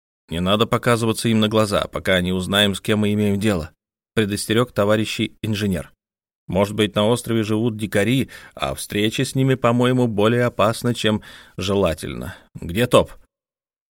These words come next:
"Убежал отсюда. Вперед!" "И не лает?" "Нет". "Странно. Постараемся все-таки позвать его". Через несколько мгновений инженер Гидеон Спилет и Герберт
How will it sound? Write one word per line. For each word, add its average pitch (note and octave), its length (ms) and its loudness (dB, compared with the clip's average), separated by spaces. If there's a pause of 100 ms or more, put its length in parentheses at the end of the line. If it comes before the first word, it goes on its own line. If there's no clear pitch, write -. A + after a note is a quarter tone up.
(380)
"Убежал D3 440 2
отсюда. D#3 400 -2 (240)
Вперед!" D#3 400 4 (800)
"И F2+ 120 -4
не G#2 140 2
лает?" A2 480 0 (200)
"Нет". B2+ 460 -2 (640)
"Странно. F#2+ 640 0 (800)
Постараемся A2 580 2
все-таки - 460 -4 (120)
позвать F2+ 420 0
его". D2+ 200 -6 (880)
Через G#2 260 -2
несколько C#3 400 0
мгновений B2 580 2
инженер A#2+ 480 2
Гидеон A2+ 320 0
Спилет C3 500 -2
и A2+ 80 -4
Герберт C3 800 -2